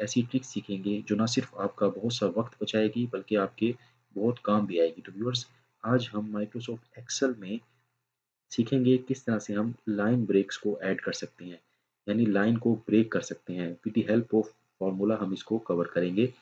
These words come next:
तो वीडियो का आगाज़ करते हैं। तो यहाँ पर सबसे पहले example में हमारे पास कुछ data मौजूद है। इसके अंदर employee आईडी है, name है, designation है और यहाँ पर उसका मुकम्मल address है। यहाँ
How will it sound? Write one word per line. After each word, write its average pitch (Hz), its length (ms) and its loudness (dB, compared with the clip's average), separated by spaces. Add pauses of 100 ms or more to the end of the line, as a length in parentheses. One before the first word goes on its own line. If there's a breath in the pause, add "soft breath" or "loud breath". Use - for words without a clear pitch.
(280 soft breath)
तो 113 100 2
वीडियो 104 260 0
का 95 160 0
आगाज़ 85 280 -2
करते 78 240 -8
हैं। - 160 -16 (520 loud breath)
तो 110 60 -2
यहाँ 117 160 4
पर 123 160 -2
सबसे 117 240 -4
पहले 120 260 4
example 101 440 -2
में 98 180 -2
हमारे 92 260 -6
पास 87 340 -2 (100)
कुछ - 200 -8
data 98 240 2
मौजूद 90 420 -10
है। 85 120 -2 (500 loud breath)
इसके - 200 -6
अंदर 117 160 2
employee 101 360 0
आईडी 104 260 -2
है, 110 160 0
name 98 260 -2
है, 107 120 0
designation 92 580 -2
है 80 100 -4
और 101 160 -6
यहाँ 101 220 -2
पर 123 140 0
उसका 107 240 -4
मुकम्मल 113 460 -4
address 87 380 -4
है। 76 80 -4
यहाँ - 540 -4